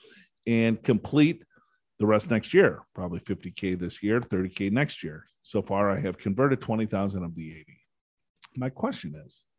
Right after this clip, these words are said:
if I contribute the full six thousand dollars as a non-deductible contribution now, how do any earnings or losses on that portion affect the pro rata rule? Does it not matter when I convert during the year compared to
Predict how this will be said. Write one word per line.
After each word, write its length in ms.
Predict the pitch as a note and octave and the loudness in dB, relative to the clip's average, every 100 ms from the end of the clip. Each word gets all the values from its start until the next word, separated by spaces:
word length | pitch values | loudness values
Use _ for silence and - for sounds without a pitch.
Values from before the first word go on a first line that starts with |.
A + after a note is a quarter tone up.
| _ - _ - | _ -20 _ -6
if 140 | G#2+ | 2
I 100 | C#3 | 2
contribute 640 | D#3+ G3 - - G#2 G#2 | 2 -2 -2 0 0 0
the 100 | G2+ | -2
full 180 | F2+ C3 | -4 -2
six 240 | B2+ C3+ - | -2 -6 -2
thousand 400 | G2+ F#2+ G2 F2+ | 0 0 -2 -4
dollars 340 | E2+ E2+ F2+ | -4 -4 -6
as 160 | F2 E2+ | -10 -6
a 60 | |
non-deductible 720 | F2+ A#2 D3 B2 G2+ - F#2 | -2 0 0 -2 -4 -4 -12
contribution 680 | - F#2+ - - F2 - E2+ | -6 -6 -6 -8 -8 -6 -4
now, 440 | G#2+ G#2 D#2 F2 _ _ _ _ _ _ | -2 -2 -4 -12 _ _ _ _ _ _
how 140 | C#3 | 4
do 200 | D3+ D#3 - | 6 6 4
any 300 | C3+ A#2+ - | 2 2 2
earnings 420 | C3+ C#3 C#3+ C#3+ - | 2 4 2 0 0
or 180 | A2+ A2+ | 2 4
losses 640 | G2 A2 B2+ C3+ - F#2 F2+ | 4 2 4 2 0 -6 -2
on 140 | A2+ C3 | 0 2
that 240 | B2+ G#2 | 0 -2
portion 340 | - G2+ - | 0 0 0
affect 320 | G#2 - E2+ - | -4 -2 -6 -6
the 80 | |
pro 160 | - A#2 | -4 2
rata 280 | B2+ F#3+ D3 | 8 8 8
rule? 340 | F#2+ D#2 - _ _ _ _ _ _ _ _ _ _ - | 4 -2 -14 _ _ _ _ _ _ _ _ _ _ -14
Does 140 | G2+ | -6
it 60 | G#2 | -2
not 240 | A2 - | -2 -2
matter 320 | G#2+ A2 C#3 D#3+ | 0 2 4 4
when 160 | A#2+ | 2
I 80 | G2+ | 0
convert 520 | - G2+ F2 A#2+ A#2+ | -2 -4 2 2 2
during 380 | - A2 A2+ G#2 | 0 0 2 2
the 140 | G2 | 0
year 520 | F#2 F#2+ A2+ F3+ C4 - _ _ _ _ _ _ - - - | -4 -2 2 4 2 -2 _ _ _ _ _ _ -18 -12 -2
compared 420 | B2+ A2+ B2 B2 | 0 2 2 2
to 320 | C3+ B2 B2 | 2 2 2